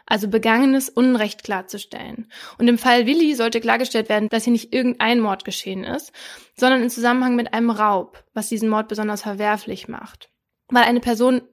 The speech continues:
nur deshalb getötet wurde, um ihr etwas Materielles wegzunehmen.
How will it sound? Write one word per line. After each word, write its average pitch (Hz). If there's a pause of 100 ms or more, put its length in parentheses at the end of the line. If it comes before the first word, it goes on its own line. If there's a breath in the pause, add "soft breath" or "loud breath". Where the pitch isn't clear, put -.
nur 294
deshalb 247
getötet 220
wurde, 220
um 233
ihr 240
etwas 226
Materielles 214
wegzunehmen. -